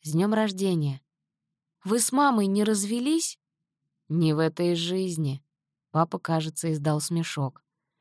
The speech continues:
«Почему ты так долго со мной не разговаривал?» «Работа», лаконично ответил папа. «Ты же знаешь».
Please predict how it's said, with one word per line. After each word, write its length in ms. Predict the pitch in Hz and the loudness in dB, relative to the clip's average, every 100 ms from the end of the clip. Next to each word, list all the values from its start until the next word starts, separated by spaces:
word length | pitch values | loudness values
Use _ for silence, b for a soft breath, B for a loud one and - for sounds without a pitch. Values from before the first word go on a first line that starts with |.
| _ _ - | _ _ -2
«Почему 440 | 185 - 240 330 | -2 0 2 2
ты 120 | 285 | 2
так 220 | 240 254 | 0 0
долго 280 | 233 262 220 | 2 2 2
со 160 | - 220 | 0 0
мной 180 | 240 240 | 0 0
не 120 | 226 | 0
разговаривал?» 840 | 214 220 254 262 226 165 147 139 _ _ _ _ _ _ _ - | 0 0 2 4 2 2 -2 -4 _ _ _ _ _ _ _ -2
«Работа», 680 | 165 202 202 196 - 135 131 _ _ _ | 2 2 2 2 0 -6 -6 _ _ _
лаконично 640 | 151 147 151 156 147 - 156 | -8 -2 2 2 0 0 -2
ответил 400 | 151 151 156 156 | 0 -2 -2 -4
папа. 440 | 165 147 143 139 - _ _ _ | -2 -4 -4 -8 -8 _ _ _
«Ты 140 | 262 240 | -4 0
же 140 | 175 | 0
знаешь». 680 | 156 160 160 147 135 - | 0 2 2 0 -2 -10